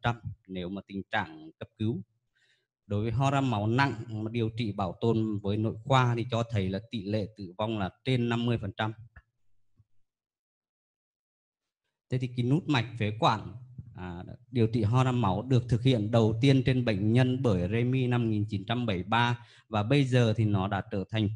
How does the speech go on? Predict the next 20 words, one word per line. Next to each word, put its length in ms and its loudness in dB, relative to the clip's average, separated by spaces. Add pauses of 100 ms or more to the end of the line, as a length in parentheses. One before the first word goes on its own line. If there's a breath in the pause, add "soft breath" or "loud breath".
phương 280 4
thức 180 0
điều 300 0
trị 200 -4
chính 220 -2 (100)
trong 180 0
các 140 -2 (140)
trường 140 2
hợp 220 2
ho 140 0
ra 100 0
máu 220 -2
nặng 260 -2
hoặc 160 -4
là 80 -6
ho 140 -4 (260)
ra 100 -6
máu 300 -6
kéo 160 -12
dài. 300 -2